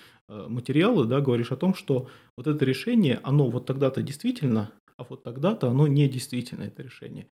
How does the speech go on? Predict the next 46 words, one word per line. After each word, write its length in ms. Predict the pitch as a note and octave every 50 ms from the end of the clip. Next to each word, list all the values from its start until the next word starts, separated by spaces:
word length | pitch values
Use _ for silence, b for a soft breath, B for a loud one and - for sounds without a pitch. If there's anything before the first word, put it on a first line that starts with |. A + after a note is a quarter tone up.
| _ _ _ _ -
Вот 200 | A#2 - - - -
если 320 | B2 B2 C3 C3 - - A#2+
в 60 | A#2+
другой 260 | C3 C3+ E3 A#3 B3+
смыс-, 260 | - - C#3+ - - -
ситуации, 420 | - - B2+ B2 B2 B2 - -
да, 140 | - D3+ D3+
как 220 | - A#2 A2+ b b b b b b b b _ _ _ _ _
ты 60 | B2
говорил, 300 | A2+ B2 A#2+ A#2 A2+ A2+
да, 160 | A2+ C3+ E3 E3
что 180 | - - A#2
приходишь, 560 | G#2+ - - B2 A#2+ - E3+ F#3 E3+ - - - _ _ -
а 60 | -
там 220 | - C3+ C3 A#2
вот, 160 | A2 G#2+ - -
ну, 180 | A#2+ A#2 A#2 A2+
женщину, 360 | B2 B2+ A#2 A#2+ - A2+ G#2+
оказывается, 340 | G#2+ - A#2 A2+ - - A2
к 80 | -
роддому 300 | B2+ B2 B2 B2 A#2 A2+ A2+
вез, 220 | C#3 F3+ G3 F#3+
чтобы 240 | - - C#3+ A#2 A#2
она 260 | A#2 B2 B2+ B2 A2+ A2
там 220 | - A2+ A2 A2+
вот 180 | A2 A2 - A#2
уже 120 | A2+ A2+
благополучно 640 | A2 B2+ C3 B2+ B2 - C#3 C#3 C3 C3+ - C3+ B2
родила 260 | B2+ B2+ B2+ B2 A#2+
в 60 | A#2 A#2+
роддоме, 320 | A#2+ A#2+ D3+ E3 D#3 B2
а 20 | A#2+
не 100 | A#2+ A#2+
у 40 | A#2+
него 180 | B2 B2 B2
в 60 | A2+
машине, 380 | B2 B2+ - - A2+ A2+ G#2+ B B B B B B B B B _ -
допустим. 440 | A2+ - A2+ A2 - - - G#2+ - _ _ _ _ _ _
Да, 320 | A2+ B2 D3 E3+ E3+ D#3 - - - A2+ A2+ A2+
э, 20 |
что 180 | A2+ - - B2
вот 180 | A#2 B2+ -
в 40 | C3+
этой 180 | D#3 - - -
ситуации, 400 | - - - F3 A#3 C4+ - -
соответственно, 500 | - - B2 - C3+ B2+ B2+ - A#2+